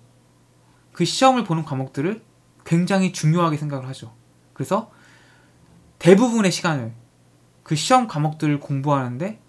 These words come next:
사용합니다. 그런데, 그런데 대부분의 시간을 그런 과목,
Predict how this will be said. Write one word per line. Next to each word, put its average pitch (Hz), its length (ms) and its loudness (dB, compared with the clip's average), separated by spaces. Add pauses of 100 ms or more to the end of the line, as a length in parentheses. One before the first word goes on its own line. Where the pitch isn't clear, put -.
(140)
사용합니다. 170 680 -4 (1080)
그런데, 151 580 2 (720)
그런데 135 420 -2 (1900)
대부분의 247 520 6
시간을 226 500 2
그런 196 280 2
과목, 170 680 2